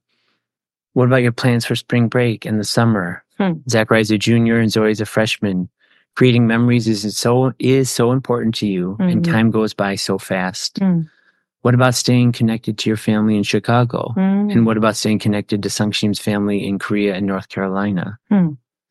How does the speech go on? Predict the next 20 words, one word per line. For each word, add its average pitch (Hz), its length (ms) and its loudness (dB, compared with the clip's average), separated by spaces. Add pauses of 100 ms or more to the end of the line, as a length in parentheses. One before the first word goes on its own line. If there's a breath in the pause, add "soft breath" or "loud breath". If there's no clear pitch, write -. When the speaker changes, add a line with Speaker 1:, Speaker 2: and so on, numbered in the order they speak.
(360)
Speaker 1:
You're 147 280 4
worried 135 420 4
that 107 120 0
you 110 100 -2
won't 113 220 0
be 113 120 0
able 110 160 -2
to 107 100 0
do 110 220 0
it 110 100 2
all, 95 400 2 (200)
Speaker 2:
Mm. 185 280 0
Speaker 1:
and 120 80 4
you'll 113 100 2
forget 110 480 0
important 107 500 0
details 101 520 -2
along 101 340 0
the 110 80 -2
way. 92 440 -4